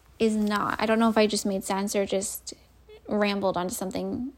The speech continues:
completely off, but I always felt like I was very healthy. And then reading lots of different books, I was like, "Oh my goodness, like, I'm not healthy." Um, the two books I would recommend are Grain Brain and Brain Maker. Brain Maker is, like, an absolute must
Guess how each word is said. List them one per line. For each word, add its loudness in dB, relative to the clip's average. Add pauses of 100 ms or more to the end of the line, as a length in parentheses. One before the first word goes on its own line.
(280)
completely 0
off, 4 (480)
but 8 (200)
I 8
always 4
felt 4
like 4
I 2
was 4
very 4
healthy. 2
And 2
then 0
reading 2
lots -2
of -2
different -4
books, 0
I -4
was -6
like, -8
"Oh -6
my -6
goodness, -2
like, -4
I'm 2
not 6
healthy." 2 (500)
Um, 2
the 6
two 2
books 6
I 8
would 6
recommend 2
are 0
Grain 0
Brain 2
and 2
Brain 0
Maker. -4 (100)
Brain 6
Maker 4
is, 0
like, -2
an -4
absolute -2
must -2